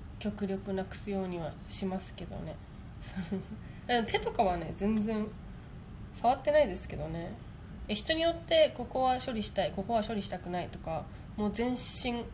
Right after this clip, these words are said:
毛をなくしたいって人とか、まあ、皆さんそれぞれの考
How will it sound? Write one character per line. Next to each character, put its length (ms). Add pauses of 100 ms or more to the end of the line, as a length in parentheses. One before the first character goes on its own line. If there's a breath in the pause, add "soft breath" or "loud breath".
毛 120
を 80
な 100
く 120
し 80
た 140
い 60
っ 40
て 220
人 200
と 120
か、 280 (520 loud breath)
ま 60
あ、 20
皆 260
さ 160
ん 60
そ 140
れ 100
ぞ 120
れ 80
の 100
考 140